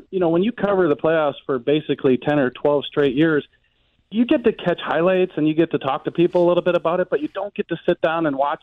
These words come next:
the games every single night, night after night when you're, when you're down at the Blues rink covering it. So this has been tremendous.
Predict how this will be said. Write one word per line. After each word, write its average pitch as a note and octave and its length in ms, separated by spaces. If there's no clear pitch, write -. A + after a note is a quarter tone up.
the C3+ 80
games C#3 340
every C#3+ 460
single C3+ 220
night, C#3 260
night E3 220
after F3+ 220
night F#3+ 260
when D#3 140
you're, D3+ 180
when D3+ 160
you're D3 80
down D#3 180
at D3 80
the C3+ 80
Blues D3+ 260
rink C3+ 200
covering D3+ 340
it. B2 100
So C#3 260
this F#3 240
has G#3 160
been D#3 260
tremendous. C3 600